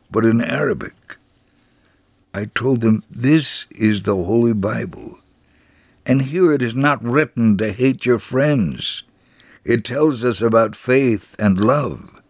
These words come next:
And those of us who have believed in the Lord no longer hate, because God enables us to love." Now they all wanted a Bible.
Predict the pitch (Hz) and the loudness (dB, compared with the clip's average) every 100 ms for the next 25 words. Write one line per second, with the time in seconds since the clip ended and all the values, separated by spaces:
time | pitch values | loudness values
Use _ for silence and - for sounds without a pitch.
0 | _ _ _ _ _ 110 123 127 139 165 | _ _ _ _ _ -2 -2 0 0 2
1 | 180 160 151 143 135 147 143 131 131 127 | 2 0 -4 -2 0 0 0 0 2 2
2 | 120 131 127 143 175 156 147 135 135 135 | 0 0 2 2 2 0 0 0 0 2
3 | 139 151 139 143 143 156 151 135 131 160 | 2 2 0 2 2 2 -2 -4 2 2
4 | 151 - - _ _ _ _ _ _ _ | 2 -4 -18 _ _ _ _ _ _ _
5 | 113 113 120 110 98 120 117 113 117 113 | -8 -2 -2 0 0 2 4 4 2 2
6 | 113 101 95 101 - - - 98 80 53 | 2 0 0 0 -2 -4 -4 -4 -6 -8
7 | - - - - _ - _ _ _ _ | -14 -20 -20 -20 _ -20 _ _ _ _
8 | _ - 80 101 92 90 95 92 95 107 | _ -6 -2 0 2 2 2 0 0 0
9 | 147 127 87 73 71 71 60 57 50 50 | 2 0 -2 -6 -10 -8 -8 -8 -12 -16
10 | - | -18